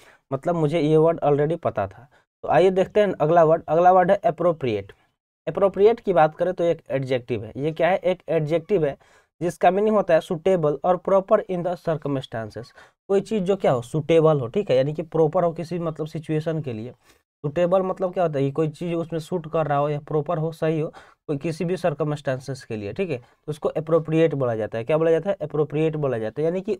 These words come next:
उचित इसका हिंदी मीनिंग हो जाएगा। क्या हो जाएगा? उचित, ठीक है। अगर इसके सिनोनिम्स की बात कर ले तो सिनोनिम्स इसका क्या हो जाएगा? सूटेबल हो जाएगा, प्रॉपर हो जाएगा, फिटिंग हो जाएगा या फिर रेलिवेंट हो जाएगा। ये सब क्या हो जाएंगे? इसके सिनोनिम्स हो जाएंगे, ठीक है। तो वर्ड क्या है?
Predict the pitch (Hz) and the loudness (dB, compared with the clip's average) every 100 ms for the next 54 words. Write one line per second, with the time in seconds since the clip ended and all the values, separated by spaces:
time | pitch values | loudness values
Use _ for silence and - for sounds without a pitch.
0 | 170 160 196 202 190 - 208 165 165 156 | -4 -4 -4 -4 -6 0 0 2 -2 -2
1 | 135 113 117 110 110 - 160 165 196 - | -2 -6 -8 -8 -4 0 2 2 0 -4
2 | _ _ _ _ 147 143 110 - 202 180 | _ _ _ _ -2 0 -6 -4 -2 -2
3 | 104 - _ - 165 180 - 202 - 180 | -2 -6 _ -2 0 0 0 -4 -2 -2
4 | 175 214 220 - 160 143 - 127 127 156 | 0 0 -2 0 2 2 2 0 0 -6
5 | 165 156 175 170 196 202 165 180 165 175 | -10 -6 -6 -4 -4 -6 -4 -6 -2 -2
6 | 170 180 185 - 156 160 156 175 170 165 | 0 -2 -6 -8 -4 0 2 2 2 2
7 | 156 160 165 _ _ _ _ _ _ _ | 0 -2 -6 _ _ _ _ _ _ _
8 | _ - 147 143 175 175 170 156 156 160 | _ 2 4 6 6 6 8 6 4 -2
9 | - _ _ _ _ _ 175 160 185 190 | -10 _ _ _ _ _ -4 2 2 4
10 | 165 160 156 147 - 170 160 233 - 156 | 6 6 6 4 0 -2 0 -2 2 2
11 | 151 143 143 135 110 104 117 151 175 156 | 4 2 0 -2 -4 -4 -4 -4 -4 -2
12 | 175 175 185 190 175 175 269 262 - 160 | 0 2 2 2 0 -2 -4 -4 -4 -2
13 | 147 139 135 127 110 101 98 104 - 202 | 0 0 -2 -4 -8 -10 -12 -18 -6 -4
14 | 262 - - _ 156 160 180 185 190 220 | -4 -6 -20 _ 0 4 4 2 2 2